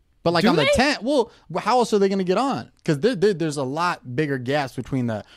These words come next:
Speaker 1: on and off
Speaker 2: Oh,
Speaker 1: ramps.
Speaker 2: you're right.
Speaker 1: But the ten is like, yo, you, you get off La Cienega and you go, "Right, bro?" you in gangland. You know,
Speaker 2: Yeah.
Speaker 1: four oh five, you just
Speaker 2: Ooh.
Speaker 1: with deer land. So, like, your enemies are just animals at that point.
Speaker 2: Right,
Speaker 1: A lot of rich
Speaker 2: right.
Speaker 1: people live in the four oh five too.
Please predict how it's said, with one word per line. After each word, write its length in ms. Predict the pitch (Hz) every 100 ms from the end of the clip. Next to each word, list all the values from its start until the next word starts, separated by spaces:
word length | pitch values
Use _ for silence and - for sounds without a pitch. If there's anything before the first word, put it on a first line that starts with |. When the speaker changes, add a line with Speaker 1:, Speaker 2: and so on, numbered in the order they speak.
| -
Speaker 1:
on 160 | 131 139
and 80 | 123
off 140 | 147 180
Speaker 2:
Oh, 80 | 190
Speaker 1:
ramps. 100 | 190
Speaker 2:
you're 120 | 160
right. 460 | 151 190 220 214
Speaker 1:
But 120 | 160 156
the 80 |
ten 360 | 120 220 277 240
is 120 | 143
like, 280 | 143 131 123
yo, 160 | 160 127
you, 220 | 202 202
you 200 | 131 214
get 140 | 220 170
off 300 | 170 156 - 135
La 180 | 160
Cienega 460 | 165 175 185 147 139
and 140 | 131
you 100 | 147 139
go, 260 | 180 135
"Right, 360 | 113 208 330 285
bro?" 380 | 359 359 359 - _ _ _ _ 110
you 160 | 220
in 80 | 170
gangland. 720 | 123 220 269 165 139 110 98 -
You 120 | 175
know, 40 |
Speaker 2:
Yeah. 120 | 247
Speaker 1:
four 120 | 339 285
oh 40 |
five, 320 | 233 294 240
you 60 | 160
just 160 | 185 156
Speaker 2:
Ooh. 20 |
Speaker 1:
with 160 | 170 131
deer 240 | 208 170
land. 320 | 127 107 101
So, 160 | - 156
like, 240 | 151 139 127
your 400 | 123 175 220 175
enemies 400 | 185 175 143 120
are 80 | 123
just 220 | 127 117
animals 400 | 123 147 113 98
at 80 | 104
that 180 | 117 101
point. 240 | 98 90
Speaker 2:
Right, 580 | 143 165 160 185 185 185
Speaker 1:
A 40 |
lot 100 | 202
of 60 | 175
rich 80 | 180
Speaker 2:
right. 100 | 180
Speaker 1:
people 140 | 127
live 100 | 127
in 40 | 120
the 60 |
four 160 | 113 131
oh 40 |
five 200 | 120 113
too. 260 | 101 110